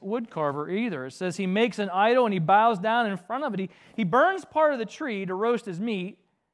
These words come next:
to keep himself warm, and he says, "Ah, that fire feels good." And then takes what's left and makes it a, a, a god, a carved idol. He falls down in front of it, worshiping it and praying to it. And he says, "Rescue me," he says, "You're my God. I just burned,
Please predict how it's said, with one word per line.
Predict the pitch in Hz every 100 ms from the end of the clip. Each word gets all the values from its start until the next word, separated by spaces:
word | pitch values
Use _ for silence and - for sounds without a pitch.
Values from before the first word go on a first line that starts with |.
| _ _ _ _ _ _ _
to | -
keep | 226 262
himself | 233 254 240 -
warm, | 240 277 226 208
and | 202
he | 202
says, | - 208 196 220
"Ah, | 285 277 240 -
that | 277 240
fire | 339 277 277 233 - _ _ _
feels | - 302 262
good." | 208 349 359 269 240 147 - _ _ _ _ _ _ _
And | - 226
then | 320 302
takes | 262 302 262
what's | 247 233
left | 269 262 -
and | 208
makes | 208 208 -
it | 190
a, | 170 160
a, | 180 165 175
a |
god, | 156 208 180
a | 151
carved | - 208 196 165
idol. | 185 190 185 147 135 _ _ _ -
He |
falls | 165 214 202 196
down | 196 190
in | 175
front | 196 196
of | 165
it, | 165
worshiping | 165 190 - 185 175 160
it | 156 160
and | 139
praying | - 185 190 190
to | 180 170
it. | 165
And | 160
he |
says, | - 202 160 - -
"Rescue | 196 277 285 - 262
me," | 226 190
he | 175
says, | 165 190 185 160
"You're | 240 285
my | 262 240
God. | 208 233 190 160
I | 196
just | 240 185
burned, | 180 269 269 233